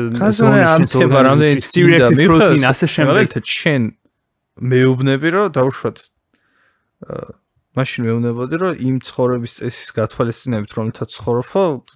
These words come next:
Speaker 1: ის გაქვს, რა ქვია, დეპრესიაო. ხო?
Speaker 2: რა?
Speaker 1: და ამაზე
Speaker 2: ეს როდის
Speaker 1: ვისაუბრე.
Speaker 2: გეუბნებოდა?
Speaker 1: მე გეუბნები, რომ არ, მიდი და დამიტკიცე, რომ მაქვს. ანუ, რამდენი ანთებაც არ,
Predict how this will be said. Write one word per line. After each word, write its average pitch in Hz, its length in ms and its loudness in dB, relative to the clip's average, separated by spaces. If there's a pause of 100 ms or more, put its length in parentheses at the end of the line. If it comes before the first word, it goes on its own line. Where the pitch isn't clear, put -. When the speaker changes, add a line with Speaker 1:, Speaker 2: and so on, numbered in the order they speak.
Speaker 1:
ის 120 180 -10
გაქვს, - 380 -10
რა 101 180 -8
ქვია, 107 300 -10 (500)
დეპრესიაო. 113 680 -6 (800)
ხო? 135 120 0 (1000)
Speaker 2:
რა? 113 240 -2 (1200)
Speaker 1:
და 175 80 0
ამაზე 160 300 0
Speaker 2:
ეს 139 200 -8
როდის 139 220 0
Speaker 1:
ვისაუბრე. 147 340 2
Speaker 2:
გეუბნებოდა? 117 220 -4
Speaker 1:
მე 196 80 0
გეუბნები, 254 320 0
რომ 330 100 2
არ, 151 200 4
მიდი 160 320 0
და 214 80 -14
დამიტკიცე, 151 500 -2
რომ 185 160 0
მაქვს. 123 400 2
ანუ, 123 140 -2
რამდენი 151 340 0
ანთებაც 131 420 -2
არ, 135 160 -6